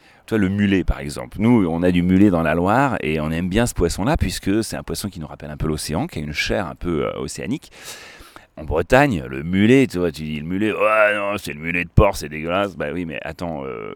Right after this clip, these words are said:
juste comprends un truc. Effectivement, les mulets, tu les vois dans le port et tu les vois devant la bouche d'égout. Et ils sont tous comme ça, là, devant la bouche d'égout, devant la grille.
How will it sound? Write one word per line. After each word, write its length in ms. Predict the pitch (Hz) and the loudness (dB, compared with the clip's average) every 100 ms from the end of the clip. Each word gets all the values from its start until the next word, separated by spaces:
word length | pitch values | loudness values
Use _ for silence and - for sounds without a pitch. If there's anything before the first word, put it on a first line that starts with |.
| - | -10
juste 380 | 85 101 95 | -6 -4 -4
comprends 260 | - 87 92 | -6 -4 -4
un 60 | 95 | -4
truc. 180 | 120 | -6
Effectivement, 400 | - 87 - 139 | -8 -10 -4 0
les 120 | 170 101 | 2 2
mulets, 280 | 101 131 | 2 2
tu 140 | 160 92 | 0 -2
les 80 | 95 | 2
vois 160 | 113 | 2
dans 140 | 101 98 | 2 -4
le 40 | |
port 280 | 95 143 170 | 0 0 0
et 40 | |
tu 120 | 113 | -2
les 80 | 104 | -2
vois 160 | 117 147 | 2 4
devant 100 | 139 | 6
la 120 | 131 | 4
bouche 160 | 135 127 | 2 2
d'égout. 260 | 123 110 - _ _ _ _ - | 4 2 -2 _ _ _ _ -2
Et 80 | 104 | -2
ils 80 | |
sont 160 | 110 135 | 0 -4
tous 200 | - 185 | -6 -2
comme 160 | 143 131 | 0 2
ça, 200 | 185 165 | 2 2
là, 100 | 139 | 0
devant 140 | 120 | 0
la 100 | 107 | 0
bouche 200 | 131 135 | -2 0
d'égout, 280 | 123 123 156 | 0 0 0
devant 140 | 123 | 2
la 100 | 117 | 4
grille. 380 | 110 113 143 90 | 4 4 2 0